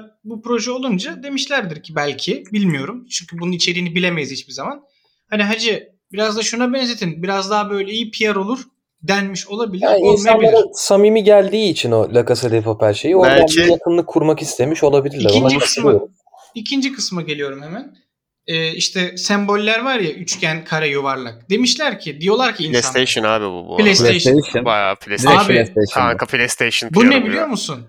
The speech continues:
Speaker 3: <laughs>
Speaker 1: İnsanların
Speaker 4: iki bin dokuzda da PlayStation vardı
Speaker 1: Hayır.
Speaker 4: belki. Heh.
Speaker 1: İki bin dokuza inmiyorum abi. Bebeklerin en küçükken oynadığımız, e, yuvarlağa, yuvarlağa, üçgeni, üçgene, kareye, kareye sokma oyunu.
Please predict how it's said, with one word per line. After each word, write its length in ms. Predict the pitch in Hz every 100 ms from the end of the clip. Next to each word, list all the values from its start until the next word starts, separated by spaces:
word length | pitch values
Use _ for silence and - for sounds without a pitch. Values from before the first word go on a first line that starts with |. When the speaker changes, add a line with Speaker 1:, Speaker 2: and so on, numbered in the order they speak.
| 175
Speaker 3:
<laughs> 100 | 165
Speaker 1:
İnsanların 460 | 156 - 208 156
Speaker 4:
iki 60 | 151
bin 60 | 240
dokuzda 240 | 139 175
da 120 | 180
PlayStation 600 | 143 127 - 120 110 110
vardı 240 | 107 104 101
Speaker 1:
Hayır. 280 | 180 185 151
Speaker 4:
belki. 160 | 95 - _ _ -
Heh. 100 | 214
Speaker 1:
İki 100 | 190
bin 140 | 196
dokuza 280 | 196 208 202
inmiyorum 440 | 214 196 160 135
abi. 300 | 127 113 113 - _ _
Bebeklerin 720 | 156 190 220 214 202 165 190 185
en 220 | 185 208
küçükken 760 | 214 - - _ 170 151 139 _
oynadığımız, 920 | 180 196 190 156 139 123 170 247 - _ _ _ _ -
e, 60 | 156 147 139 135 135 135 - -
yuvarlağa, 600 | 170 202 202 190 160 151
yuvarlağa, 500 | 160 196 196 196 208
üçgeni, 420 | 208 - 185 180
üçgene, 340 | 185 - 220
kareye, 360 | 220 220 196 233
kareye 260 | - 202 214
sokma 400 | 214 190 196 220
oyunu. 440 | 190 190 208 185